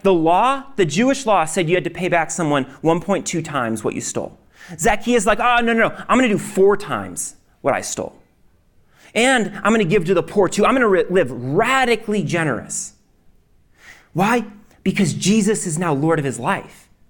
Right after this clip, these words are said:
And he wasted no time living like it. If you've ever felt like or thought to yourself, like, "I'm just too far gone for God."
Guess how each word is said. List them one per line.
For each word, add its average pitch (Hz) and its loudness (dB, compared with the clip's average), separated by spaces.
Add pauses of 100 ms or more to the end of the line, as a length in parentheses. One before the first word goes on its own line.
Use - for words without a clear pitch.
(480)
And 165 -2
he 160 2
wasted 156 2
no 147 2
time 104 -4
living 135 0
like 90 -10
it. - -20 (1600)
If 220 0
you've 262 2
ever 240 2
felt - 0
like 165 2
or 147 2
thought 196 -2
to - -2
yourself, 156 2
like, 139 0 (480)
"I'm 196 2
just 175 -2
too 175 0
far 151 -2
gone 120 -4
for 107 -8
God." 98 -10